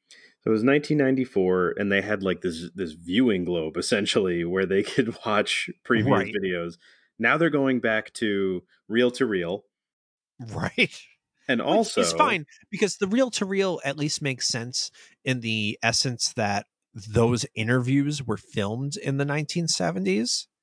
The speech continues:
Speaker 1: True.
Speaker 2: So, but you would think within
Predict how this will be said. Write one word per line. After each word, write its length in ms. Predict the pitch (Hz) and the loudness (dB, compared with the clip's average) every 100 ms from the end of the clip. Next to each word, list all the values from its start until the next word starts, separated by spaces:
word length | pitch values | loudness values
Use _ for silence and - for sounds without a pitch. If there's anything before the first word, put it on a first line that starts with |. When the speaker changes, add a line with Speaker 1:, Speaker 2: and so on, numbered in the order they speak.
| _ | _
Speaker 1:
True. 440 | - 147 92 95 135 | 0 2 2 0 -4
Speaker 2:
So, 400 | - 156 131 - _ _ _ _ - | 0 4 4 0 _ _ _ _ 0
but 220 | 185 175 | 0 0
you 100 | 185 | -4
would 140 | 185 - - | -10 -12 -12
think 380 | 240 202 - - - | -10 -12 -16 -14 -8
within 540 | 147 156 143 131 127 | -6 -4 -6 -6 -10